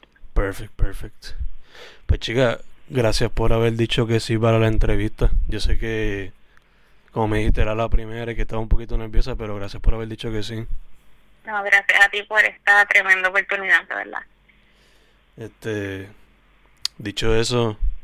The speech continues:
Speaker 1: Fencas con Angie Fontanet, artista de tatuajes de Río Grande, pero que tatúa en Viejo San Juan.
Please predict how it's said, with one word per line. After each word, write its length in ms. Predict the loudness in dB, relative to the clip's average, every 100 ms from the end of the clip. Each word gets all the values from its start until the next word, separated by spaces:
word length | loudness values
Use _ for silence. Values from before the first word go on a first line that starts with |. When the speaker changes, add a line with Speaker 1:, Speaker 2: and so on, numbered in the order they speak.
| -14 -18 _ _ _ -20 -20 -4
Speaker 1:
Fencas 600 | -2 2 2 4 2 0
con 260 | -4 -4
Angie 320 | 0 0 0 -2
Fontanet, 880 | -2 0 0 0 0 0 -2 0 4 4 4 -4 -12 -18 _ _ _ _ _ _
artista 520 | -18 -12 -6 0 2 2
de 60 |
tatuajes 600 | 2 2 2 4 4 2 -8 -10
de 140 | 0
Río 300 | 0 4 2
Grande, 360 | 2 -2 -2 0
pero 220 | 0 2
que 100 | 0
tatúa 240 | 0 0 2
en 80 | 2
Viejo 200 | 0 0
San 180 | -4
Juan. 380 | -2 0 0 -2